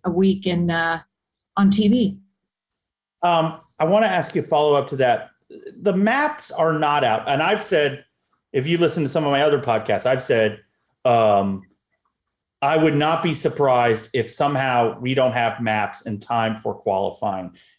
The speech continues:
Speaker 2: And, uh, that started with Trump, with him not, with him botching the census. The data came late. Uh, but now we're at the phase, uh, they've been doing redistricting meetings, and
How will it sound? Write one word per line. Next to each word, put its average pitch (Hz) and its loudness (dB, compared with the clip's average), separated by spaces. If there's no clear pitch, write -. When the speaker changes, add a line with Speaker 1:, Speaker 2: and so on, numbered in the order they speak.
Speaker 2:
And, 110 0
uh, 131 -2
that 143 0
started 135 0
with 120 0
Trump, 139 -2
with 110 -4
him 135 2
not, 120 0
with 117 -4
him 117 -4
botching 127 0
the 113 -2
census. 107 -2
The 113 -6
data 127 0
came 120 -2
late. 110 0
Uh, 110 2
but 160 -2
now 254 0
we're 269 4
at - -4
the - -2
phase, 139 -2
uh, 120 2
they've 147 0
been 139 0
doing 190 2
redistricting 139 -4
meetings, 127 -2
and 110 0